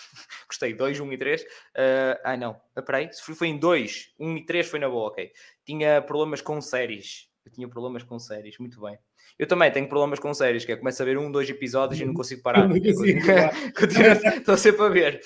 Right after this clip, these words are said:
Speaker 1: Continuo sempre a ver episódios. <laughs> Meu Deus. Eh, entretanto, o Gonçalo com uma, com uma pergunta bastante interessante, que é, quais são as ca-, basicamente as cadeiras que estão, que estão mais ligadas à parte de,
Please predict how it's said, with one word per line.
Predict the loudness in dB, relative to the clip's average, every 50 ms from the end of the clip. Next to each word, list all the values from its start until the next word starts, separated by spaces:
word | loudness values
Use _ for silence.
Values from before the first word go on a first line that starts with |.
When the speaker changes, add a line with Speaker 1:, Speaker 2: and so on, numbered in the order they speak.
| -14 -14 -14 -14 -10 -6
Speaker 1:
Continuo | -4 -2 0 2 2 2
sempre | 2 2 0 0 0
a |
ver | 0 0 0
episódios. | 0 -2 -4 -4 -2 -2 -2 -4 -8 -20 -20 _ -20 -20 -20 -20 -18 _ 2
<laughs> | 4 4 4 2 -2 -4 -4 -4 -6 -12 _ _ _ _ _ _ -20 -20 -20 -14 -8
Meu | -4 -4 -2
Deus. | -2 -4 -6 -8 -12 -20 -20 -20 -20 -20 _ _ -2
Eh, | 2 2 4 2 2 0 -4
entretanto, | -4 0 0 0 2 2
o |
Gonçalo | 0 2 4 4 4 2
com | 2
uma, | 2 2 2 2
com | 0 -4 -14 -12
uma | -12 -10
pergunta | -8 -8 -6 -6
bastante | -4 -4 -2 -4 -4
interessante, | -6 -14 -14 -10 -10 -10 -10 -10 -14 -16
que | _ -4 -2
é, | -2 0 -2 -2 -4 -8 _ _ _ _ _ _ _ _
quais | -4 -4 -2
são | -2 -2 -2
as | -2 -2
ca-, | 0 0 2
basicamente | 2 2 0 -2 -6 -4 -2 -2
as | 0
cadeiras | 2 4 4 4 4 2 -2
que |
estão, | -4 -10 -10
que | -10
estão | -8 -6
mais | -4 -2 -4 -2 -4
ligadas | -4 -2 0 2 2 2 2 2
à | 0 -2
parte | 0 0 -2 -2 -2 -4 -16 -18 -14
de, | -10 -6 -4 -2 -2 -2 -4 -4